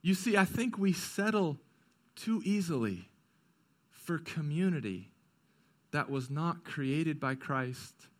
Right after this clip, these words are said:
or centered on Christ. We know that our hearts long for this idea of community, but we settle too quickly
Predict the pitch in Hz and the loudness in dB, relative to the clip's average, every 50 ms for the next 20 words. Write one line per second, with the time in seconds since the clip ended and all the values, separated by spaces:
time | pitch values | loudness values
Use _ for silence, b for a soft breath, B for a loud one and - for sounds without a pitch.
0 | _ _ _ _ _ _ _ _ _ _ _ _ _ _ _ - 120 113 - - | _ _ _ _ _ _ _ _ _ _ _ _ _ _ _ -8 -8 -8 -8 -8
1 | - 151 147 135 - 120 107 87 87 92 92 - - - 85 82 - 98 - - | -6 -6 -6 -4 -2 -4 -4 -2 -4 -4 -6 -6 -8 -10 -10 -10 -12 -14 -18 -20
2 | - - _ _ _ _ _ _ _ _ _ _ _ _ _ _ _ _ _ _ | -20 -20 _ _ _ _ _ _ _ _ _ _ _ _ _ _ _ _ _ _
3 | _ _ _ _ _ _ _ _ _ _ _ _ _ _ _ _ _ _ _ _ | _ _ _ _ _ _ _ _ _ _ _ _ _ _ _ _ _ _ _ _
4 | _ _ _ _ _ _ _ _ _ _ _ _ _ _ _ _ _ _ _ _ | _ _ _ _ _ _ _ _ _ _ _ _ _ _ _ _ _ _ _ _
5 | _ _ _ _ _ _ _ _ _ _ _ _ _ _ _ _ _ _ _ - | _ _ _ _ _ _ _ _ _ _ _ _ _ _ _ _ _ _ _ -2
6 | 123 151 170 165 165 185 202 214 208 196 180 180 160 160 151 143 131 131 175 175 | 2 2 4 6 6 6 6 6 6 6 4 6 6 6 6 6 4 4 4 4
7 | 170 165 170 - - - 123 123 131 147 165 175 175 175 180 175 170 170 170 165 | 4 2 0 -6 -10 -8 -4 -4 -2 0 0 2 2 2 2 2 2 0 -2 -4
8 | - - 147 143 160 156 151 - - - - _ _ 135 139 143 139 131 139 151 | -6 -6 -4 -2 -2 -2 -2 -4 -10 -16 -20 _ _ -6 -4 -4 -4 -2 -2 -2
9 | 165 170 165 - - 139 135 - - - 135 135 147 160 160 156 151 151 147 143 | 0 0 0 -2 -2 -4 -6 -6 -8 -8 -6 -4 -4 -4 -4 -6 -4 -6 -6 -6
10 | 139 b b b b b b b b _ 160 151 - 139 147 147 - - - - | -8 b b b b b b b b _ -6 -6 -2 0 0 0 0 -4 -6 -4
11 | 165 180 185 185 175 160 147 - - - 208 190 - - - - 208 196 - - | -2 0 0 0 0 -2 -4 -6 -6 -4 -4 -4 -4 -6 -6 -4 -4 -4 -4 -2
12 | - 156 131 113 - | -2 -2 -2 -2 -4